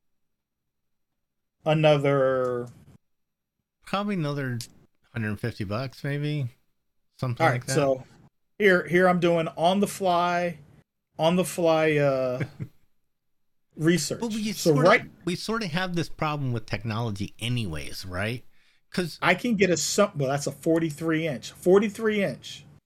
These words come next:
Speaker 2: That's what
Speaker 1: is
Speaker 2: that
Speaker 1: gonna
Speaker 2: one is.
Speaker 1: cost me six fifty. If I go up to fifty-five, well, eight hundred bucks.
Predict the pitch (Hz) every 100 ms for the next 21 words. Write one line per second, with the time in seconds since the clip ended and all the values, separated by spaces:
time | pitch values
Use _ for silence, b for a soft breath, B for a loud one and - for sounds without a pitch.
0 | _ 104 - - - 104 98 151 147 170
1 | 160 151 - 160 156 147 143 143 147 -
2 | - _ _ _ _ _ - 220 - -
3 | 196 147 117 110 - 147 151 175 185 -
4 | 147 - 190 - 190 - 247 202 156 151
5 | 151 147 147 - _ _ _ _ _ _
6 | _ _ _ _ _ _ _ - 359 -
7 | - 240 240 247 226 220 214 185 - -